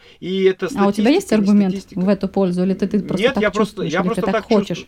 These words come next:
Speaker 1: Нет, я не хочу так. Это «хочу» и, и «уверен» — это разные вещи. Я просто чувствую, что, э, так произойдёт.
Speaker 2: То есть твоё чувство, можно между вот этим словом поставить знак равно, да, что ты
Speaker 1: Да.
Speaker 2: уверен?
Speaker 1: Да. Да, я,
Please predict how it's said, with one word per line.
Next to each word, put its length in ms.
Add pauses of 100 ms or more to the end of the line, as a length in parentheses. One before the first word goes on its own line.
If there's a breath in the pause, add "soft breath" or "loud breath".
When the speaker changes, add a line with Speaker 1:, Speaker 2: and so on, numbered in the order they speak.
Speaker 1:
Нет, 280
я 220
не 100
хочу 300
так. 220
Это 400 (160 soft breath)
«хочу» 520
и, 240
и 180
«уверен» — 420
это 180
разные 340
вещи. 300 (180 soft breath)
Я 300
просто 380
чувствую, 500
что, 840
э, 300
так 200
произойдёт. 680
Speaker 2:
То 80
есть 160
твоё 260
чувство, 380
можно 300
между 260
вот 100
этим 180
словом 260
поставить 360
знак 220
равно, 360
да, 160
что 200
ты 220
Speaker 1:
Да. 260
Speaker 2:
уверен? 280 (320)
Speaker 1:
Да. 680 (380)
Да, 300
я, 320